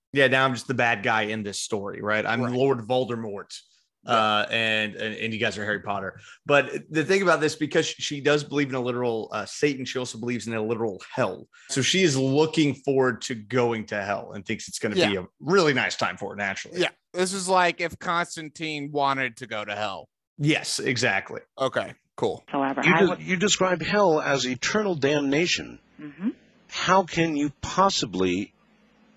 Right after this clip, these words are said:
Speaker 4: i-, if I, I wanna try to understand
Speaker 3: Okay,
Speaker 4: the
Speaker 3: okay, I,
Speaker 4: psychology,
Speaker 3: I, I'm
Speaker 4: how can
Speaker 3: following
Speaker 4: you
Speaker 3: you.
Speaker 4: possibly
Speaker 3: Mm-hmm.
Speaker 4: look forward to that?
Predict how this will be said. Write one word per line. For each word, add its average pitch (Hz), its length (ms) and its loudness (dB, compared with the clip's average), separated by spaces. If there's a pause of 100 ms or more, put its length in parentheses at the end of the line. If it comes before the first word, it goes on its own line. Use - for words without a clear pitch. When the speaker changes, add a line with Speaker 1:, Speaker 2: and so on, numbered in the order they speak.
(520)
Speaker 4:
i-, 113 120 -10 (240)
if 131 200 2
I, 120 140 4 (120)
I 131 100 4
wanna 170 260 4
try 160 180 2
to 131 80 0
understand 143 440 2
Speaker 3:
Okay, 127 120 2
Speaker 4:
the - 80 6
Speaker 3:
okay, 214 140 6
I, - 20 2
Speaker 4:
psychology, 165 300 4
Speaker 3:
I, 120 60 0
I'm 117 60 -4
Speaker 4:
how 190 300 4
can 320 80 6
Speaker 3:
following 233 180 4
Speaker 4:
you - 40 -4
Speaker 3:
you. 123 60 -2
Speaker 4:
possibly 160 400 2
Speaker 3:
Mm-hmm. 127 100 2
Speaker 4:
look 131 140 0
forward 165 360 4
to 71 100 -2
that? 53 240 -8